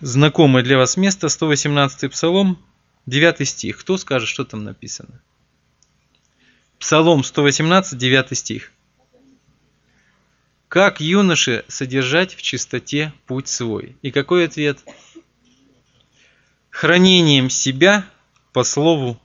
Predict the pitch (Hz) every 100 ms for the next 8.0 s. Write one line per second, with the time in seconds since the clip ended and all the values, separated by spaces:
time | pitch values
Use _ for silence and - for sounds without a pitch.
0 | _ - 127 127 113 101 - _ _ _
1 | _ _ _ _ _ _ _ _ _ _
2 | - - _ - 165 180 180 175 - 170
3 | 156 151 151 139 135 135 151 165 - 139
4 | 135 143 147 135 - _ _ _ _ _
5 | _ - 127 131 135 135 135 123 123 131
6 | 120 110 127 - 120 107 - 127 190 233
7 | - 131 - 123 - 123 113 104 -